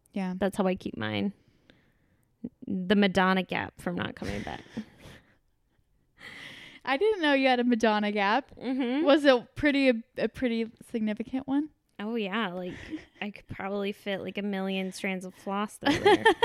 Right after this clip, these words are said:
Speaker 1: <laughs>
Speaker 2: at once. I was just trying to think of an object that wasn't that good.
Speaker 1: So, when did you get braces?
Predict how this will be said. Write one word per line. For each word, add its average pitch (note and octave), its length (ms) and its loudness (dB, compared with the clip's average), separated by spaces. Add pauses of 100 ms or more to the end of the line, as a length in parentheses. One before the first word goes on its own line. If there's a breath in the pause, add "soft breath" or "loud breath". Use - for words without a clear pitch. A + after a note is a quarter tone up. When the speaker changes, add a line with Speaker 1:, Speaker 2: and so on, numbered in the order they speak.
(100)
Speaker 1:
<laughs> A4 340 2
Speaker 2:
at - 180 -2
once. G3+ 400 -4 (680 soft breath)
I B3 100 2
was C#4 180 2
just B3+ 200 -6
trying G3+ 180 2
to G3 100 -4
think E3+ 180 -10
of F#3+ 100 -8
an F#3 80 -10
object F3+ 560 -4 (960)
that - 120 -4
wasn't - 260 -10
that - 180 -8
good. - 240 -8 (920 loud breath)
Speaker 1:
So, D4 680 6
when C#4 200 4
did D#4 220 -2
you E4+ 120 2
get F4 160 -6
braces? G#3+ 540 -8